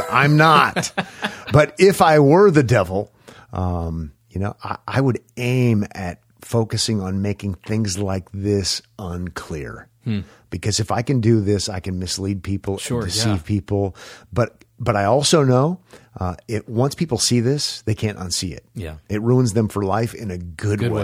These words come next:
Speaker 1: way. Yeah, that's a good ruining. <laughs>
Speaker 2: So, but I think justification by grace alone through faith alone is always gonna be threatened because, you know, it's the doctrine upon which the church stands or falls. It's the hinge upon which the,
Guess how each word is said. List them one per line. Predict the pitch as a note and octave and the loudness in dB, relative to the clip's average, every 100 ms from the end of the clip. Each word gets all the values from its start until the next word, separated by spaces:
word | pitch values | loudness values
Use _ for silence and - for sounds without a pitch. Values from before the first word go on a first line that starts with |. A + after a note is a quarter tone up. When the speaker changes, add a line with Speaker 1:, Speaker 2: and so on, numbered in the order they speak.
| F#2+ | -4
Speaker 1:
way. | F2 | -6
Yeah, | G#2 | -8
that's | F#2 - | -8 -10
a | |
good | G#2 G2+ | -12 -10
ruining. | G2 F2+ A#2 - | -10 -8 -10 -12
<laughs> | _ - - - - | _ -4 2 4 4
Speaker 2:
So, | B2 A#2 A2 A2 A2 A2 | 4 4 4 4 2 0
but | A2 C3+ A#2 | 0 0 0
I | C3+ | 0
think | C#3 A#2+ | 0 2
justification | C#3 A#2 A#2 - D3+ C3+ G#2+ F2+ - | 2 2 0 2 2 2 -2 -4 -4
by | - G#2 G2+ | 0 2 2
grace | F#2+ A2 - | 0 -2 0
alone | A2+ | -2
through | G#2+ A2 | 0 -2
faith | B2 B2+ A#2 | -2 -2 -2
alone | G#2+ G#2+ A2 A2+ - | -2 0 0 -4 -6
is | A2+ G2 | -6 -4
always | F#2 F#2+ | -2 -4
gonna | - F#2+ | -2 -4
be | E2 | -4
threatened | - F2 - G#2 G2 | -8 -10 -8 -8 -6
because, | G2+ - G2 G#2 F#2+ F2+ - - | -6 -4 -2 -2 -2 -6 -10 -8
you | G#2+ | -6
know, | F2+ | -4
it's | F2 - - - - - | -4 -6 -8 -10 -20 -12
the | - | -4
doctrine | G2+ F#2 F#2 G#2 | -2 -2 -2 -4
upon | G2+ G2+ | -2 -4
which | F#2+ - | -4 -6
the | G2 | -8
church | - G#2 | -8 -6
stands | - G2 F#2 | -4 -4 -4
or | F2 | -8
falls. | - A#2+ C3 A#2+ G#2 - - | -4 -4 -2 -6 -8 -12 -12
It's | - - - - - - | -8 -8 -8 -14 -20 -14
the | - | -10
hinge | D#2 G#2+ G#2 | -4 -2 -2
upon | F#2 G2 F#2+ | -2 -2 -2
which | F#2 - - | -4 -6 -6
the, | F2+ D#2+ | -6 -8